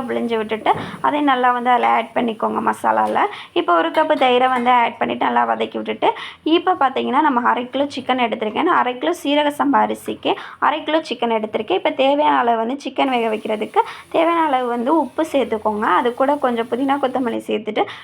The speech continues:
நல்லா வதக்கி விட்டு எடுத்துக்கோங்க. இப்போ வந்து ஒரு டம்ளர் வந்து தண்ணி சும்மா கொஞ்சமா நான் ஆட் பண்றேன். ஏன்னா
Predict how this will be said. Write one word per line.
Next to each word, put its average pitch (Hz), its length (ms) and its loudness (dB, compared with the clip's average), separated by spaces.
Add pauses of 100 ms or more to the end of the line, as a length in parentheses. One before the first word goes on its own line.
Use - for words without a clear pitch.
நல்லா 269 240 2
வதக்கி 240 380 0
விட்டு 254 200 -2
எடுத்துக்கோங்க. 220 540 -2
இப்போ 285 320 0
வந்து 262 200 0
ஒரு 240 180 2
டம்ளர் 247 400 2
வந்து 233 320 -2
தண்ணி 269 480 -2 (200)
சும்மா 262 340 0 (140)
கொஞ்சமா 247 240 0
நான் 302 180 2
ஆட் 233 300 2
பண்றேன். 247 340 0 (320)
ஏன்னா 285 260 0